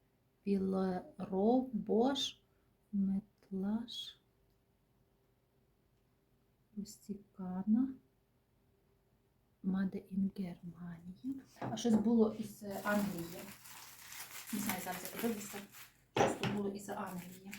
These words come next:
Все, я розпакувала все, що було. Це, одним словом, для кави. Такі мі-, не, ма-, не маленькі такі. Для кави я не п'ю горнятами, тими великими. Отут просто посмакувати.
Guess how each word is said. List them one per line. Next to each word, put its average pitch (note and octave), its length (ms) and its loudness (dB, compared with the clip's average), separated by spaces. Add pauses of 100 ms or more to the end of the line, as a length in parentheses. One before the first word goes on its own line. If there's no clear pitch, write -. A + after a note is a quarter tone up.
(160)
Все, F#3 480 2
я G3 160 2
розпакувала G3 920 8 (840)
все, - 640 4 (160)
що - 260 6
було. F#3+ 640 6
Це, G#3 180 6 (180)
одним G3 240 10
словом, F3+ 400 4
для F#3+ 280 8
кави. F#3 560 6 (600)
Такі F#3+ 340 2 (220)
мі-, G3 260 12 (160)
не, A3 140 12
ма-, A3 280 12
не A3 120 12
маленькі F#3+ 420 12
такі. D#4 360 6 (180)
Для A#3 140 10
кави G#3 240 12
я G3+ 280 12
не G3+ 320 12
п'ю G#3 300 6
горнятами, F3+ 600 10
тими F3 320 4
великими. F#3+ 560 10 (380)
Отут G#3 280 6
просто G3 280 2
посмакувати. G3 1080 8